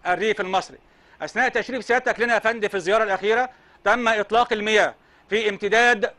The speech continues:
فرع رقم واحد. تمكنت الشركة يا فندم من زراعة ما يزيد على ألفين فدان في هذه المنطقة. المنطقة دي يا فندم شما-، شمال فرع رقم واحد، دي عبارة، دي مساحتها يا فندم تسعة وعشرين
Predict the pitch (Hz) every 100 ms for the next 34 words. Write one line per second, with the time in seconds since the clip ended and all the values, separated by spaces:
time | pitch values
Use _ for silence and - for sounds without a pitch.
0 | _ 208 233 226 185 175 220 226 220 208
1 | 202 - _ _ _ - 180 175 247 262
2 | 233 220 247 247 214 220 240 262 262 _
3 | _ 190 175 202 240 240 220 208 254 240
4 | 190 240 226 - _ - 214 220 202 202
5 | 226 240 220 208 175 220 220 196 - -
6 | 226 208 196 226 202 180 180 135 - _
7 | _ 175 185 180 277 254 254 247 254 262
8 | 226 _ - 214 220 247 208 214 214 247
9 | 247 233 - _ 220 240 233 170 185 240
10 | 233 208 196 - _ _ _ 190 254 226
11 | 262 247 190 240 220 220 254 233 208 262
12 | 254 196 240 262 226 208 208 202 208 220
13 | 254